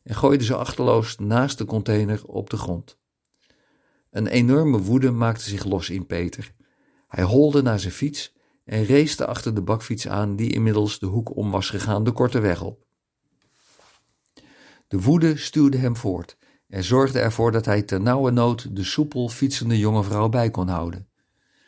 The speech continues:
Gelukkig bleek zij niet ver te hoeven.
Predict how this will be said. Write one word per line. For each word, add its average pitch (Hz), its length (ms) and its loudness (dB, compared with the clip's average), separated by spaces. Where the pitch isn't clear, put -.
Gelukkig 143 540 2
bleek 120 220 0
zij 104 140 -2
niet 135 200 0
ver 104 220 0
te - 80 -8
hoeven. 85 440 -4